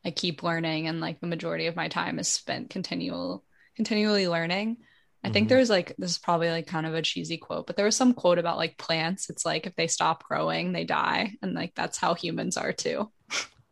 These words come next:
Speaker 2: Oh, yeah. Wow, that's so true. Look,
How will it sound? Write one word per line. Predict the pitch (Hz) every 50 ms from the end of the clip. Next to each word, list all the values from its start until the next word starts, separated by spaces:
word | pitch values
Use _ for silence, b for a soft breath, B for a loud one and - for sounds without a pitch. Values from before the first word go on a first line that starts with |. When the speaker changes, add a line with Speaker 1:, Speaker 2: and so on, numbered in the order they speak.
| _ _ _ _ -
Speaker 2:
Oh, | 113 120 117 110 104
yeah. | 90 87 90 92 98 101 107 113 107 98 92 85 80 76 - - 90 _ _ _ _ _ _ _ _ _ b b b b b b _ _ _ _
Wow, | - 98 104 117 117 92 85 78 76
that's | 101 104 117 - -
so | - - 98 104 101
true. | - - 117 117 107 87 76
Look, | 95